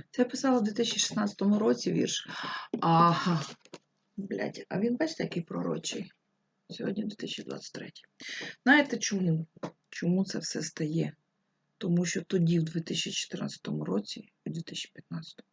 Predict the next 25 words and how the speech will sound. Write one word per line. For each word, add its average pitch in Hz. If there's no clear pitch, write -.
війна 80
була -
не -
у -
всіх. -
Такі -
діла, -
друзі. -
Ну 311
що 311
ж, -
пам'ятаємо 247
золоте 247
правило 247
мого 214
каналу. 180
Всі -
добрі, 156
щирі, 123
світлі, 160
розумні 196
та -
люблячі 226
Україну 220
люди, 151